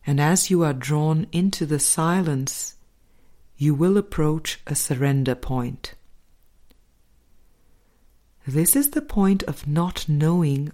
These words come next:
or understanding anything about the world of appearances. A point of, "I do not know what anything is for." And through this point of humility,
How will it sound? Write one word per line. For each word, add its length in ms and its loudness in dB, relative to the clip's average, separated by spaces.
or 200 -4
understanding 960 -2
anything 840 4
about 600 -2
the 200 -4
world 400 2
of 140 -6
appearances. 1000 -4
A 60 -4
point 420 4
of, 340 -4
"I 140 0
do 120 0
not 300 -2
know 300 2
what 360 -4
anything 560 0
is 200 -2
for." 400 -4
And 220 0
through 320 2
this 200 2
point 440 -2
of 180 -8
humility, 840 -2